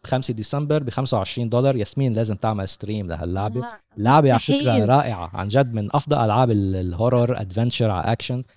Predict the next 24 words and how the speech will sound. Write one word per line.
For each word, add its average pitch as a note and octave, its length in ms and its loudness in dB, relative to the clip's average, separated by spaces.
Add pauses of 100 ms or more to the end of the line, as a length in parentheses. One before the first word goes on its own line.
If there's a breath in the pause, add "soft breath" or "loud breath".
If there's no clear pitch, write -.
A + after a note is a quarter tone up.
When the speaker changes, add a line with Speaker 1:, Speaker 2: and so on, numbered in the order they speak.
Speaker 2:
وليش F#4 180 -12
تبغاني G4+ 360 -8
ألعبها F4 320 -8
طيب C4+ 300 -6
إذا A#3+ 160 -4
من A#3+ 160 -4
أفضل B3 240 -8
ألعاب A#3+ 340 -6
الهورور؟ A3 520 -8
معناته A3 200 -8
Speaker 1:
عشان B2+ 160 2
Speaker 2:
من C#3 60 0
Speaker 1:
نشوف، E3 300 2
Speaker 2:
أخوف - 240 -6
ألعاب C4+ 240 -6
الهورور. B3+ 200 -6
Speaker 1:
عشان D#3 200 2
نشوف E3 280 2
كيف، - 440 0
آه، G2 480 2
Speaker 2:
ردة B3+ 240 -4
الفعل؟ E3+ 340 -10
Speaker 1:
ردات B2+ 340 4
الفعل. A2 360 -2